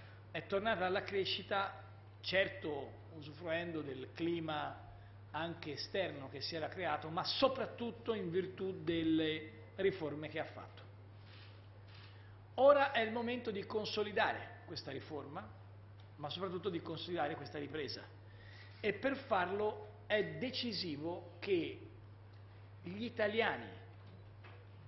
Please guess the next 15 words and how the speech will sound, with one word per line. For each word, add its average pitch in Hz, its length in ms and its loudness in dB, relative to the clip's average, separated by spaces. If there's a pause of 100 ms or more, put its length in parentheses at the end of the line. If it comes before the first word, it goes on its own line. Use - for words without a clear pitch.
(360)
abbiano 170 560 6
la 143 120 0
netta 165 680 -2
consapevolezza 190 1300 -2 (520)
che 196 100 2
il 170 220 4
proprio 220 400 0
futuro 214 420 -2
è 180 60 2
nelle 180 300 0
loro 196 240 4
mani. 110 260 -4 (2500)
Il 208 200 -2
vittimismo 240 680 0
rassegnato 165 1080 0